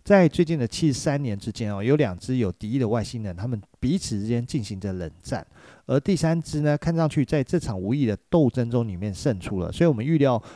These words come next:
不久的将来哦，你们和这三只外星种族之间可能会有一场战争，那可能是发生在未来的十到二十年之间，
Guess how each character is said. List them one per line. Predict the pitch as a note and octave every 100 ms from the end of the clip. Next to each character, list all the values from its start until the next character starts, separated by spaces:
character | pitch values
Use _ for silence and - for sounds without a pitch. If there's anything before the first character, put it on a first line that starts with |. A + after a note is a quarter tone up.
| - -
不 | A#3
久 | - G2
的 | G2
将 | C#3
来 | A#2+ F2+
哦， | F2
你 | F2+
们 | F#2 A2
和 | - G#2+
这 | D#3+
三 | C3+ C#3+ C3+
只 | C#3
外 | C3+
星 | B2 C3
种 | B2 F2
族 | F#2+
之 | B2+
间 | B2+ C3
可 | C#3 F2
能 | F2
会 | B2+
有 | G2 F2
一 | B2+
场 | - - F2+ D#2+ -
战 | - A#2 E2+
争， | - F2+ E2 - - - -
那 | C#3+ B2
可 | A#2 A2+
能 | A#2+
是 | E3+
发 | - E3
生 | D#3 E3+
在 | D#3+
未 | E3
来 | C3+ G2+
的 | A2
十 | - A2
到 | B2+
二 | C3
十 | -
年 | F#2+ F2+
之 | F#2+ A2+
间， | - B2+